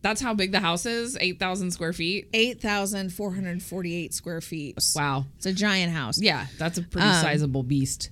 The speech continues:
Speaker 2: just a quaint little country cottage
Speaker 1: <laughs> Yeah, right.
Speaker 2: to go vacation in.
Speaker 1: <laughs> Right, so, no, whatever. People with money can do fun things, I guess.
Speaker 2: Oh, yeah, like, the upper middle class stench on these people is giving me hives already.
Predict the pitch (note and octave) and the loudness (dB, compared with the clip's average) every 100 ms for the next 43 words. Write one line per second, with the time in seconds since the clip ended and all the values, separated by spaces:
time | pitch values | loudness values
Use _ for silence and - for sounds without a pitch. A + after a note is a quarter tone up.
0 | - D4 - - F#3+ B2 E3 E3+ D#3+ D3+ | -8 -4 -4 -2 -2 -2 -4 -4 -4 -4
1 | D#3+ A2 G2+ - - - - - - - | -6 -4 -4 -8 4 8 8 8 -2 -10
2 | - - - G#3 F3+ F3 C#3+ - - - | -8 -8 -4 -4 -2 -2 -4 -10 -12 -6
3 | F3+ G3+ D3+ - C#3 F#2+ G2+ - G#3 - | -4 -2 -4 -4 -6 -6 -8 -4 -4 -4
4 | G3+ F#3 E3 D3 - F3+ D3 - C#3+ C3+ | -6 -2 0 0 -4 -4 -4 -4 -2 -2
5 | C3+ C#3+ B2+ B2 C3 - - - - - | -2 -2 -2 -2 -4 -6 -20 -20 -8 -2
6 | C#4 D4 D4+ - F3 C3+ D3 D3 - - | -2 -2 -2 -2 0 -2 -4 -4 -8 -12
7 | - - - D#3 E3 - F3 E3+ D#3 D3+ | -14 -14 -10 -6 -6 -4 -4 -2 -2 -2
8 | C#3+ C#3+ C#4 C4+ B3+ G3+ B3 A#3 C#4 C#4 | 0 4 4 6 4 2 0 0 -2 -2
9 | E4 D4+ C4+ C4 - - F#3 G3+ F#3+ E3 | -4 -4 -2 -2 -2 -2 -4 -6 -6 -6
10 | - G3 F3 E3 F3 F3 F#3 F#3+ F3 E3+ | -6 -8 -8 -8 -8 -6 -4 -4 -6 -8
11 | D#3 A2+ F2 - - - G3 F3+ D3+ G2 | -8 -10 -10 -10 -10 -8 -6 -4 -6 -8
12 | F#2 | -10